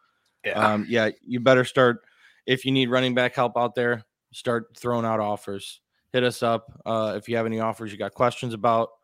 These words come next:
Speaker 2: But, uh, start making trades 'cause, uh, there's the ru-, running back room for waiver week five is pretty dry.
Speaker 1: Yeah.
Speaker 2: <clears throat>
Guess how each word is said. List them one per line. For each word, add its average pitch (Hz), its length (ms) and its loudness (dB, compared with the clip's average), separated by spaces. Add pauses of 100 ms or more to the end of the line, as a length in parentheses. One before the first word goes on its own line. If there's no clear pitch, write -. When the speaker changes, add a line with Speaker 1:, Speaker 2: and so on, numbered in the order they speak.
(640)
Speaker 2:
But, 104 220 -6
uh, 101 200 -8
start 120 260 0
making 113 240 -6
trades 98 360 -8
'cause, 95 360 -10
uh, 95 140 -6
there's 95 440 -12
the 101 180 -8
ru-, 98 160 -8 (280)
running 127 320 2
back 120 240 0
room 117 460 -4
for - 180 -6
waiver 110 340 -2
week 113 260 -6
five 107 360 0
is 101 260 -10 (100)
pretty 110 220 -4
dry. 87 320 -10 (540)
Speaker 1:
Yeah. 95 260 -6 (1400)
Speaker 2:
<clears throat> - 600 -10